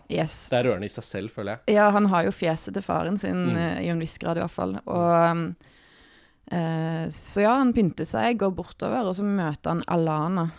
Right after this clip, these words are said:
Speaker 1: um, tjuefem år gammel, og hun, hun bi-,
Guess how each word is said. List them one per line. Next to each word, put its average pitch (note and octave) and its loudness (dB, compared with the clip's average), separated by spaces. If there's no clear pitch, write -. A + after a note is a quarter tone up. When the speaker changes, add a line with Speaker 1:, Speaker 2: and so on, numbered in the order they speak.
Speaker 1:
um, D3+ -2
tjuefem D#3+ -2
år D3+ 0
gammel, D3 0
og D3+ 2
hun, D3+ -2
hun D#3+ -6
bi-, - -4